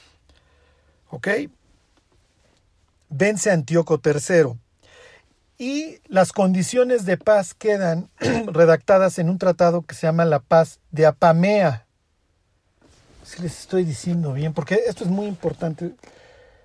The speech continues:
para el resto de la historia y a los que les guste la historia, este... Bueno,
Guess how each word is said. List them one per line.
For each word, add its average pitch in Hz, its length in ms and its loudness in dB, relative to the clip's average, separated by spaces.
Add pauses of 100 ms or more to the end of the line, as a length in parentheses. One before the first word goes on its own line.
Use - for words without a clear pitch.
(220)
para 135 200 -2
el 139 60 -4
resto 160 360 -2
de 143 80 -2
la 131 100 -4
historia 180 600 -6
y 165 100 -4
a 147 40 0
los 147 180 -6
que 151 100 -8
les 151 160 -8
guste 180 340 -10
la 139 140 -6
historia, 165 580 -6
este... 156 540 -14 (2000)
Bueno, 156 300 0